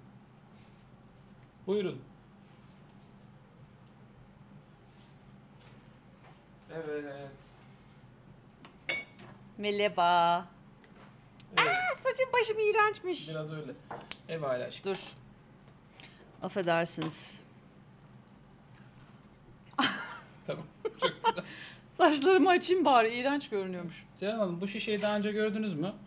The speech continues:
Speaker 2: Hayır. Aa, adı da Nomad'mış.
Speaker 1: Tamam. Bakınız. Koklar mısınız?
Speaker 2: <laughs>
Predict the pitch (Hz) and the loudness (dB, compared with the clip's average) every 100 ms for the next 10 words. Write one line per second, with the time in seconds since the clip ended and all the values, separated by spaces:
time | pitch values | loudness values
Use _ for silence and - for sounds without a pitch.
0 | - - - - - 277 403 226 151 120 | -20 -20 -20 -20 -12 -4 0 0 -2 -2
1 | 247 277 254 - 269 262 233 185 156 151 | -2 0 -2 -4 -6 -4 -2 -4 -6 -8
2 | - - 180 151 - - - - - - | -10 -10 -10 -10 -12 -20 -20 -20 -20 -20
3 | - - - - 175 180 151 123 - - | -20 -20 -20 -12 -6 -4 -4 -12 -16 -20
4 | - - - - - - - - - - | -18 -6 -6 -6 -14 -20 -20 -20 -20 -20
5 | - - - 202 202 202 180 147 143 196 | -20 -20 -12 -10 -6 -4 -4 -6 -12 -14
6 | - | -14